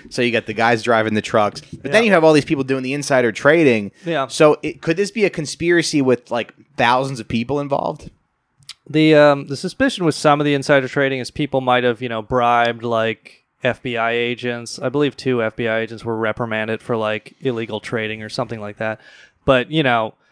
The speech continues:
Speaker 2: but some of the other insider trading stuff is connected to, like, this guy, Buzzy Krongard, who worked for this firm, Alex Brown, and he was, he became the number three at the C I A right before nine eleven after being a Wall Street banker.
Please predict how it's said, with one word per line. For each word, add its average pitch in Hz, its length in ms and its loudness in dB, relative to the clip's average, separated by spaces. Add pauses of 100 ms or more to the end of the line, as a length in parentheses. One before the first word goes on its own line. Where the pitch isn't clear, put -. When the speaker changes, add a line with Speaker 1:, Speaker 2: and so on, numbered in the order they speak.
(280)
Speaker 2:
but 143 340 6
some 170 280 2
of 143 80 2
the 135 140 2
other 156 240 6
insider 120 340 -2
trading 120 300 -2
stuff 110 280 -4
is 156 200 2
connected 120 520 -2
to, 123 100 -4
like, 117 220 -2
this 117 120 -10
guy, 117 260 0
Buzzy 110 280 -4
Krongard, 113 880 -4
who 127 100 -2
worked 120 260 0
for 127 100 -6
this 117 120 -6
firm, 117 300 -4
Alex 113 320 -2
Brown, 120 500 2
and 113 140 -10
he 165 160 -4
was, 143 360 0
he 175 180 0
became 156 320 0
the 123 80 2
number 123 300 0
three 127 260 -2
at 110 100 -6
the - 60 -14
C 120 240 -2
I 110 80 2
A 131 220 2
right 113 340 0
before 113 260 -8
nine 107 160 -2
eleven 117 380 2
after 117 240 -4
being 113 160 -6
a 104 80 -2
Wall 139 240 2
Street - 280 -6
banker. 113 460 -6